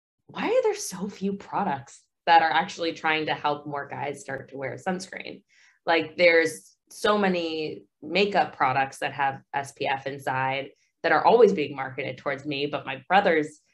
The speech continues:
who use a face lotion, half of their products that were marketed towards them didn't have any sunscreen. And so it kind of started with this aha moment of, like, what if we could make a product with S P F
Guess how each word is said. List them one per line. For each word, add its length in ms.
who 80
use 420
a 80
face 320
lotion, 640
half 280
of 80
their 140
products 380
that 120
were 60
marketed 460
towards 160
them 300
didn't 240
have 200
any 180
sunscreen. 640
And 200
so 680
it 160
kind 200
of 140
started 340
with 140
this 140
aha 340
moment 480
of, 140
like, 320
what 200
if 180
we 200
could 340
make 640
a 100
product 480
with 160
S 240
P 140
F 300